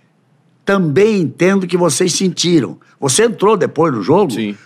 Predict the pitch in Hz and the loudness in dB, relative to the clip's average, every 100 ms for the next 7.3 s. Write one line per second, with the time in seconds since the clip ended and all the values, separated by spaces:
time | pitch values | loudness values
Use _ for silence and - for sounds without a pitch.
0 | _ 117 135 127 135 127 123 113 156 202 | _ 0 0 2 0 0 0 0 0 0
1 | 143 123 120 117 120 110 117 - 131 123 | -2 -4 -4 -2 -4 -4 -6 -4 -4 -4
2 | 104 - 165 175 139 107 110 104 - 98 | -6 -2 0 0 -4 -8 -8 -8 -12 -14
3 | - 107 98 131 127 104 113 98 - 170 | -10 -8 -4 -2 -2 -2 -4 -6 -4 0
4 | 208 170 113 98 95 147 123 - - 98 | 2 0 -2 -8 -8 -8 -10 -12 -20 -14
5 | 95 131 - 117 107 107 90 - 113 117 | -8 -6 -4 -6 -4 -4 -2 -2 -2 -6
6 | 117 101 120 110 95 127 120 117 95 107 | -8 -6 -6 -6 -6 -4 -4 -8 -10 -4
7 | 151 165 | -4 -4